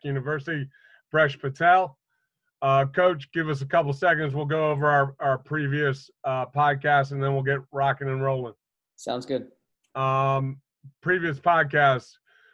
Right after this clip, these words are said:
Speaker 1: Director of, uh, Basketball Strength and Conditioning at the University of Richmond, uh, Jay DeMayo,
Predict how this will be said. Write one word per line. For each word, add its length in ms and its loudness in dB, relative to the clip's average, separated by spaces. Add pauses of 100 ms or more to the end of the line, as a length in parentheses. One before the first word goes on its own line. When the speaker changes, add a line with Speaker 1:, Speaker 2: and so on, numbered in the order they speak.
(160)
Speaker 1:
Director 440 2
of, 180 0
uh, 220 4
Basketball 480 0
Strength 280 -2
and 140 -2
Conditioning 460 -2
at 160 -2
the 80 -8
University 640 -2
of 100 -2
Richmond, 480 -4 (240)
uh, 300 -4
Jay 260 -4
DeMayo, 500 2